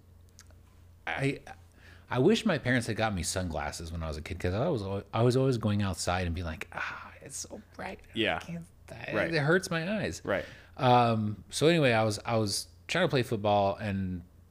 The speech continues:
Speaker 1: and I just ran into somebody.
Speaker 2: Okay.
Speaker 1: I just full on ran into somebody, fell, and as I fell, like, my, my hand was like this
Speaker 2: Oh.
Speaker 1: under my body.
Speaker 2: Oh, God.
Speaker 1: They weren't f-, like, flopping around.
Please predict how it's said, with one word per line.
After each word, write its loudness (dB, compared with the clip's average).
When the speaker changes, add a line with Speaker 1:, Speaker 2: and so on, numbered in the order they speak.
Speaker 1:
and -2
I -4
just -2
ran -2
into 4
somebody. -6
Speaker 2:
Okay. -6
Speaker 1:
I -6
just -10
full 0
on 2
ran 4
into 2
somebody, 0
fell, 2
and -2
as 4
I 6
fell, 6
like, -10
my, -2
my -4
hand -6
was -6
like -2
this 2
Speaker 2:
Oh. -10
Speaker 1:
under 4
my 2
body. 2
Speaker 2:
Oh, 2
God. -4
Speaker 1:
They 4
weren't 4
f-, -10
like, -2
flopping 0
around. 2